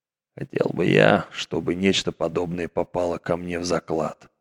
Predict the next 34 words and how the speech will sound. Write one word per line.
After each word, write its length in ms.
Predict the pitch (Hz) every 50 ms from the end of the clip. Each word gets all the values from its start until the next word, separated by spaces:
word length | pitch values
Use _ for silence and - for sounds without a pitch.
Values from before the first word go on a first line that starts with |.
| _ _ _ _ _ _ _ _ _ _ _ _ _ _ _
Они 280 | - - 82 101 135 160
стоят 460 | 156 - - - - 208 202 202 185
бешеных 640 | 151 131 - - 190 175 - - 190 196 185 175 165
денег». 480 | 165 190 208 208 185 - - - - _ _ _ _ _ _ _ _ _ _ _ _ _ _ _ _ _ _ _ _ _ _ _ _ _ _ _ _ _ _ _ _
«Скажу 420 | - - - - 82 85 87 87
тебе 300 | - - 90 87 90 87 85
по 120 | - 82
секрету, 580 | - - 87 80 - 90 92 95 92 - 82 80
Килли, 320 | - - 87 87 85 82
не 160 | 82 85 82
бой, 340 | 82 82 85 87 76 73 - _ _ _ _ _ _ _ _ _
что 240 | _ - - - -
до 120 | - 80
конца 400 | - - 90 85 85 - 92 87
путешествия 760 | 82 - 82 - - 82 - - - 87 87 - - - - 85
я, 120 | 82 85
может 360 | 85 87 87 87 87 85 80 80
быть, 240 | 85 90 82 -
ещё 260 | 78 76 - - 80 78
сорок 460 | - - - 87 82 - 80 - -
раз 200 | 87 85 78 -
пожалею 640 | - - - - 92 92 95 101 98 92 85 78 -
о 40 |
том, 200 | - _ 85 82
что 300 | 78 - - - 87 85 - _ _ _ _ _ _
согласился 760 | - - 85 85 92 90 90 87 - - 80 76 - - 87
на 140 | 87 87 82
жалование, 640 | 80 - 92 98 104 98 95 87 82 85 85 85 80
а 40 | 82
не 140 | 87 90 90
на 160 | 87 87 85
долю 280 | 90 95 90 87 87
в 120 | 82 - -
прибылях», 520 | _ 104 90 82 78 82 - - - -